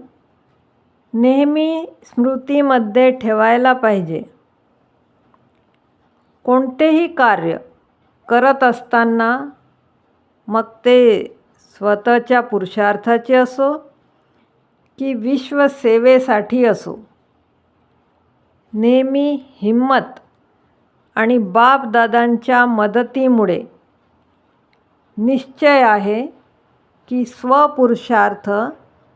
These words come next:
आणि सेवेमध्ये सफलता मिळालेलीच आहे, विजयी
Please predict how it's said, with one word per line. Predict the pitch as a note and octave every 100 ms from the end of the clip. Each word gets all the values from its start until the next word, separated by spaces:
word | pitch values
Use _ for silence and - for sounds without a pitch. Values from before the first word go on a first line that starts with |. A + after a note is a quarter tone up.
| _ _ _ _ _ _ _ _ _ _ _ _ _ _ _ _ _ _ _ _ _ _ _ _ -
आणि | A#3 A#3+ C4+ C#4+
सेवेमध्ये | C#4 - A#3 A#3 C4 C#4 C#4 A#3 F3 F3+ E3+ - _ _ _ _ _ _ _ _ _ _ -
सफलता | A3 A#3 B3 B3 A#3+ B3+ B3+ B3+
मिळालेलीच | A#3+ A3+ G#3+ A3 A3+ A#3 A3+ C#4 C#4+ - _ _ _ -
आहे, | G#3 G3+ F#3 G#3 F3+ F3+ _ _ _ _ _ _ _ _ _ _ _ _ _ _ _ _ _ _ _
विजयी | G#3+ G#3 C4 B3+ C4+ D4 D4+